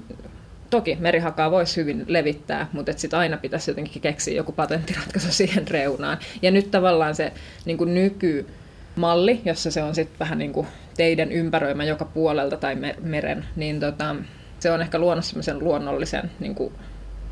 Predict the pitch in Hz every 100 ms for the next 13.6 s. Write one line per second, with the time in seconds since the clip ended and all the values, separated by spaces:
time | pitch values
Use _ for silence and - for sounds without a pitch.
0 | - - - - - - 175 151 143 185
1 | 175 196 180 170 151 147 143 147 - 143
2 | 139 147 143 165 165 - 170 - - -
3 | - - 151 - - - - 147 139 135
4 | 151 151 - 147 156 170 - - - 131
5 | 165 - - 165 170 165 160 - 156 160
6 | - - - 180 - 196 - - - -
7 | 160 175 170 - 151 151 151 147 156 -
8 | - - - 165 - - 156 135 - -
9 | - - - - - 160 - 180 - -
10 | 160 151 160 160 156 160 175 196 220 214
11 | 208 - 165 156 151 - 147 - - -
12 | 160 - 147 147 135 160 147 139 - -
13 | 151 151 143 - -